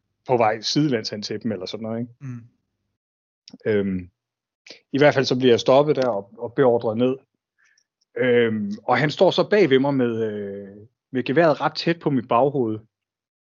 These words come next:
Speaker 1: Og, øhm, i mørket, og fordi han, der stadig er nogen, der leder efter Lønne, og den slags, øh, går og råber og skriger, så er han,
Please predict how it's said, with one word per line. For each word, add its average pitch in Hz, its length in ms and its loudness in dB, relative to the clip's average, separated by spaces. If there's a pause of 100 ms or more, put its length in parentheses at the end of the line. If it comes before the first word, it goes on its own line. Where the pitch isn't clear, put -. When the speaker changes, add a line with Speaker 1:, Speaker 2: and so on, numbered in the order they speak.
(920)
Speaker 1:
Og, 107 460 0
øhm, 92 520 -4 (1700)
i 170 120 0
mørket, 170 500 4
og 120 100 -6
fordi 165 300 -4
han, 127 380 -2
der 120 120 -6
stadig 156 280 4
er 156 40 6
nogen, 147 180 2
der 160 60 0
leder 143 280 2
efter 117 180 -4
Lønne, 190 340 2
og 113 140 -8
den 135 140 -4
slags, 139 280 -8 (120)
øh, 113 320 -2
går 127 140 4
og 120 60 4
råber 143 200 4
og 113 60 -2
skriger, 135 220 0
så 156 120 -2
er 156 60 2
han, 135 440 -2